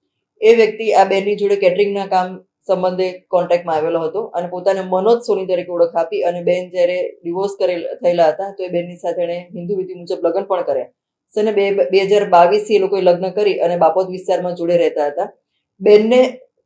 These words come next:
જા-, જાન્યુઆરી મહિનાની ચૌદમી તારીખે ખબર પડી કે આ વ્યક્તિ ખરેખર તો મુસ્લિમ છે અને હિન્દુ નથી. ત્યારે બેને પ્રતિકાર કર્યો તો એ વ્યક્તિએ બેનને મારઝૂડ કરવાનું શરૂ કરી. એમના બાળકોને પણ કીધું કે એને મારી નાખશે અને બેનને અને બાળકોને મુસ્લિમ ધર્મ અંગી-, અંગીકાર કરવા માટે ખૂબ દબાણ કરવામાં આવ્યું અને એમને પરેશાન પણ કરવામાં આવ્યા.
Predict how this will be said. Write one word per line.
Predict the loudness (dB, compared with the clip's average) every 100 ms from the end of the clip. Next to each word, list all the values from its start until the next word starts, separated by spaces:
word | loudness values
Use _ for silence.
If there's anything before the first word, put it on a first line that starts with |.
| _
જા-, | 4 6 8 6
જાન્યુઆરી | 6 6 6 6
મહિનાની | 4 2 2
ચૌદમી | 2 2 0 4
તારીખે | 4 4
ખબર | 0 0 0
પડી | -2 0
કે | 0
આ |
વ્યક્તિ | 0 -4 -6
ખરેખર | -2 -2 0 -2
તો | -2
મુસ્લિમ | -4 -8 -2 -2
છે | 0
અને | -2 -2
હિન્દુ | -6 -4 -4
નથી. | -4 -10 -14 _ _ _ 0
ત્યારે | 4 4
બેને | 4 2
પ્રતિકાર | 2 0 2 4 4
કર્યો | 4 2 0
તો | -2
એ | -2
વ્યક્તિએ | -2 -2 0 0
બેનને | 2 0 -2 -6 -8 -14 _ _ -2
મારઝૂડ | 2 4 2 0
કરવાનું | 2 2 2
શરૂ | -2 -2 -2
કરી. | -2 -2 -4 -8
એમના | -4 2
બાળકોને | 4 4 2 0 0
પણ | 0 -2
કીધું | -2 -6 -8 -6 -4
કે | 0
એને | 0 0 -6 -6
મારી | -2 -2 -2
નાખશે | -6 -4 -2
અને | -2 -4 -6 2
બેનને | 2 2 -2
અને | 0
બાળકોને | 2 4 2 -2 -8
મુસ્લિમ | -10 -6 -2
ધર્મ | -2 -2
અંગી-, | -6 -6
અંગીકાર | -6 -6 -2 -2 0
કરવા | 0 0 0
માટે | -4 -6
ખૂબ | -6 -2
દબાણ | 2 2 2
કરવામાં | -2 -2 -4 -4
આવ્યું | -6 -8
અને | -10 -8
એમને | -8 -4
પરેશાન | -2 -2 -2 -10
પણ | -8
કરવામાં | -8 -4 -6 -8
આવ્યા. | -12